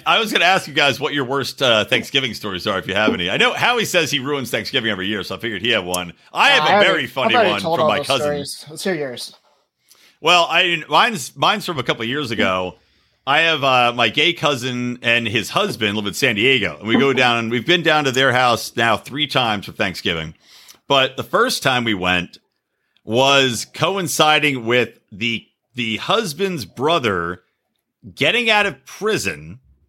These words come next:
Speaker 1: and I don't remember what he went to prison for, but also coincide, coincided with him getting a divorce from his wife. So they were separated. He had, he did not have a place to go home to his wife.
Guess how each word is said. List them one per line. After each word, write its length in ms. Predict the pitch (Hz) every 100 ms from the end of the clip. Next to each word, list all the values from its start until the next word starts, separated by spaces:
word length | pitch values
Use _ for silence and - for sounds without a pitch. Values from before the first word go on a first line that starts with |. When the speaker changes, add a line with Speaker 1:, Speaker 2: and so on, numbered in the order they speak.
| _ _ -
Speaker 1:
and 80 | 131
I 80 | 143
don't 160 | 208
remember 220 | 220 190
what 160 | 175 175
he 80 | 151
went 140 | 151
to 60 | 107
prison 320 | 139 110 98
for, 400 | - 92 85 82 _ -
but 160 | 151 -
also 480 | 208 247 - 156 131
coincide, 720 | 156 151 127 143 135 135 131 117 110 -
coincided 420 | 139 - 135 127
with 140 | 123
him 460 | - 131 127 123 - _ _ - 92
getting 320 | 147 156 151
a 60 |
divorce 460 | 135 110 127 135 123
from 120 | 131
his 200 | 113 85
wife. 500 | 95 135 76 - _ _
So 160 | 120
they 140 | 127 185
were 80 | 196
separated. 500 | 165 143 143 143 123
He 120 | 147
had, 200 | 143 117
he 140 | 127
did 180 | 135 139
not 220 | 151 185
have 440 | 143 151 151 143 -
a 340 | 127 123 117 113
place 300 | - 139 131
to 60 | 131
go 60 |
home 140 | 123 117
to 80 | 101
his 140 | 87
wife. 440 | 143 165 160 135